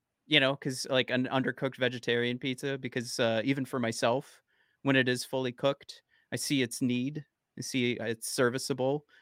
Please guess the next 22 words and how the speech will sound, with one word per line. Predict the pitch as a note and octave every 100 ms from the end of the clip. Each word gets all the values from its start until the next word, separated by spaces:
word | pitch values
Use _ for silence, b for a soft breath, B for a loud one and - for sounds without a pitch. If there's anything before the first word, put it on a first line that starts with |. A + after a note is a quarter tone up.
| b -
but | C3+
certainly | - E3+ E3 C3+ A2+ A2+ C3+ _ _ _ _ _ _ _ _
there's | C#3 B2+
players | - C#3+ B2 B2
out | A#2+ A2+
there | A2+
who | A#2+
are | A2+
gonna | A2 A2
make | A2 G#2+
that | A2 G#2+
huge | - D#3+ F3+ E3 B2+ -
difference | A#2 - A2 G#2
on | G2+ G#2
the | G#2
team, | G#2+ A2 B2+
and | A#2+
Copp | - C3+ C3+
will | D3 C#3+
have | A#2+ B2+ -
a | D3
role | B2+ A2+ A2 B2 D#3